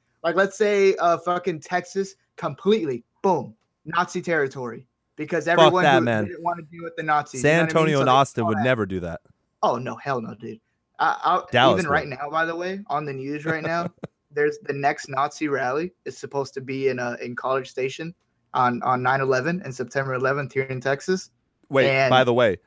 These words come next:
Speaker 2: do you know there's supposed to be one in Boston this weekend?
Speaker 1: Wow. That, oh my God, I can't believe this is happening. <laughs> I can't believe that's a thing. But, but anyways, let's say they go and there is nothing there to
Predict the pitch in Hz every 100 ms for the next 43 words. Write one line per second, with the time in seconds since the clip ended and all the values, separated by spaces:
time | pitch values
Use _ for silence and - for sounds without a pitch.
0 | _ - 117 120 123 - 123 117 120 110
1 | 110 101 95 98 - 104 95 - 92 107
2 | 110 _ _ _ - 123 127 120 117 123
3 | _ _ - 160 - - _ _ _ -
4 | 202 220 175 156 151 156 156 165 160 165
5 | 151 143 143 - 143 151 135 151 123 131
6 | 107 - _ _ _ - - - - -
7 | - - - - 147 151 185 170 165 156
8 | 151 143 139 139 120 127 143 139 - _
9 | _ 165 170 185 156 135 123 120 175 180
10 | - 185 180 143 151 143 139 135 208 -
11 | _ - 139 135 127 123 131 135 135 127
12 | 123 113